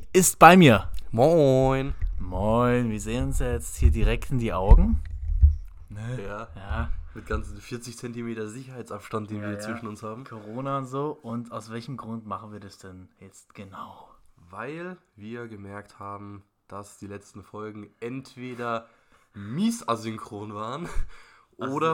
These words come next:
Speaker 1: die eine war schon sehr, ja.
Speaker 2: die eine war echt krass asynchron oder dass meine Audiodatei einfach, äh,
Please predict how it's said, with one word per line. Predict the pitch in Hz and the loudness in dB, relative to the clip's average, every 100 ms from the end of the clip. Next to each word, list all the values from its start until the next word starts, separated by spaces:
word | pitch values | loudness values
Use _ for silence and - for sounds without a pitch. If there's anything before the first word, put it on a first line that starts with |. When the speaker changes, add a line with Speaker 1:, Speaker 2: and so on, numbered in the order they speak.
| 160 | 0
Speaker 1:
die | 135 | -2
eine | 117 | -4
war | 107 | -6
schon | 113 101 | -10 -14
sehr, | 101 92 90 | -12 -10 -10
ja. | 90 | -10
Speaker 2:
die | 120 | -8
eine | 120 127 113 | -8 -8 -6
war | 127 | -8
echt | 120 - | -10 -16
krass | 123 | -14
asynchron | 120 123 123 - 127 120 | -10 -10 -12 -12 -12 -12
oder | - 117 120 120 | -8 -6 -4 -6
dass | 110 - | -8 -10
meine | 107 113 113 | -10 -8 -8
Audiodatei | 107 139 135 110 - 113 120 120 - | -10 -10 -8 -10 -12 -12 -12 -12 -14
einfach, | 110 107 107 - - _ | -16 -12 -12 -14 -20 _
äh, | 107 101 101 98 | -14 -14 -12 -14